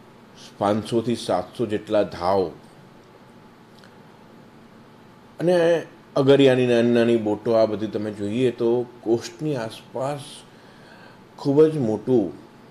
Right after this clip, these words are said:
ટ્રાફિક હોય છે. હવે આ બધા માટે તમારે બાતમીદારોનું તમારું તંત્ર વધુ સજાગ કરવું પડે. કચ્છ પોલીસ અને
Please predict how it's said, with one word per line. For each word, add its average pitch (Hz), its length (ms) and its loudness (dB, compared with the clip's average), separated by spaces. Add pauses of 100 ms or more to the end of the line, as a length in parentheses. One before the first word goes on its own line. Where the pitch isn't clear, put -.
(500)
ટ્રાફિક 107 420 -4
હોય 92 240 -6
છે. 92 180 -12 (2750)
હવે 156 220 6
આ 170 160 4
બધા 147 340 2
માટે 160 320 4
તમારે 143 460 -2
બાતમીદારોનું 131 1120 -2
તમારું 120 440 -4 (320)
તંત્ર 120 380 -2
વધુ 127 480 -4
સજાગ 98 300 -8 (140)
કરવું 87 340 -10
પડે. 65 200 -16 (2500)
કચ્છ 131 240 2 (160)
પોલીસ 120 380 2 (100)
અને 104 480 -4